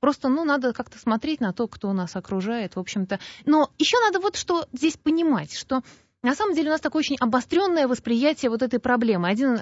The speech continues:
батюшка рассказывал такую историю, что он со своей женой, а, на рынке покупал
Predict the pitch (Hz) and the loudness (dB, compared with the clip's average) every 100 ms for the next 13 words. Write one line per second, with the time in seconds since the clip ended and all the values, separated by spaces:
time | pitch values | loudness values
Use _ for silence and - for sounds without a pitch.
0 | 208 208 403 - 233 214 - 294 262 240 | 0 0 0 -2 -2 -4 0 0 0 -2
1 | 247 294 311 - 190 165 - 196 254 277 | -2 -2 -2 -2 -2 -2 -4 -2 0 0
2 | 240 - - - 240 247 240 220 254 311 | -2 -12 -20 -8 -4 0 2 2 2 0
3 | 415 415 - _ _ 220 226 220 214 220 | -2 -4 -12 _ _ 0 2 2 2 2
4 | 247 359 427 - 226 233 262 233 381 381 | 2 2 0 -4 -6 -6 -4 0 2 2